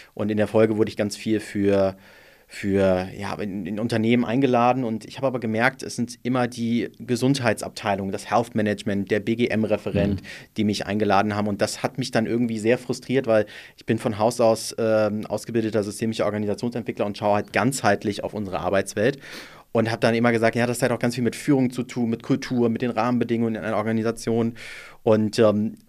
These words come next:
Speaker 1: das führte letztlich dazu, aus dieser Frustration, dass es immer alles so silohaft betrachtet worden ist, dass ich gesagt hab, ich will nochmal einen größeren Spot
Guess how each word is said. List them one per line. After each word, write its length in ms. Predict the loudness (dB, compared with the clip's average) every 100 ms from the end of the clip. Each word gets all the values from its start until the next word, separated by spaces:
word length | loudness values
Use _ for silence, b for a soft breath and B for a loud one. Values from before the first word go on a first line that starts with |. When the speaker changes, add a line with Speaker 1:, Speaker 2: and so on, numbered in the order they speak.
| _ _ _ _ _
Speaker 1:
das 260 | -2 -2 -2
führte 280 | 2 2 4
letztlich 400 | 2 2 0 2
dazu, 400 | 2 2 -4 0
aus 220 | 0 0
dieser 240 | 0 0
Frustration, 800 | 2 -2 0 -2 0 0 2 2
dass 160 | 0 -2
es 100 | -4
immer 220 | -2 -2
alles 160 | -2 -4
so 80 | -8
silohaft 540 | -4 2 2 2 -4
betrachtet 440 | -4 -4 -2 -4
worden 220 | 0 0 0
ist, 220 | -6 B B B B
dass 160 | -4 -4
ich 120 | -4
gesagt 280 | 0 0 0
hab, 140 | -4
ich 120 | -2
will 80 | 0
nochmal 300 | 0 2 0
einen 340 | 0 -4 -6 -6
größeren 580 | 2 4 4 2 0 -2
Spot 300 | 2 2